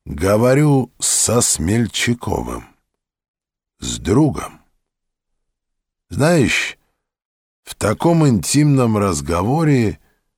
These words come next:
называй меня просто Иосифом».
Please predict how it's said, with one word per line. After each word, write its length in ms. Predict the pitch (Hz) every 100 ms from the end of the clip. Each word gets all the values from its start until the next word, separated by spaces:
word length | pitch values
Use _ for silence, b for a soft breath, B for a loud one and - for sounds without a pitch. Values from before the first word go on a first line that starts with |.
| -
называй 720 | 78 95 104 131 151 196 180
меня 380 | 156 143 135 107
просто 880 | - 107 139 - - 98 90 78 - b b _ -
Иосифом». 880 | 123 113 73 - 69 - 73 69